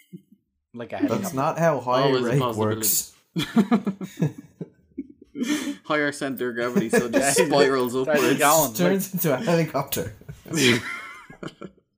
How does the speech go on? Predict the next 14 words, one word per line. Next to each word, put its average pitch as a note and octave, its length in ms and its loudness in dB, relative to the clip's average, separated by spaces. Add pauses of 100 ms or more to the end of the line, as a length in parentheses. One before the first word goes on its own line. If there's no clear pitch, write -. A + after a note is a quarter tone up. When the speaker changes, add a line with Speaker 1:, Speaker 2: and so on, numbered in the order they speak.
(520)
Speaker 3:
So, F3+ 220 6
really F#3+ 280 6
quick, - 360 -2
just D#3 240 -4
before C#3+ 300 -4
we C3+ 100 -2
move C3 260 -4
on A#2+ 220 -6
to A#2+ 80 -10
Mercedes, A#2 580 -4
in A2 140 -8
a - 20 -10
few B2+ 220 -6
words, A2 460 -6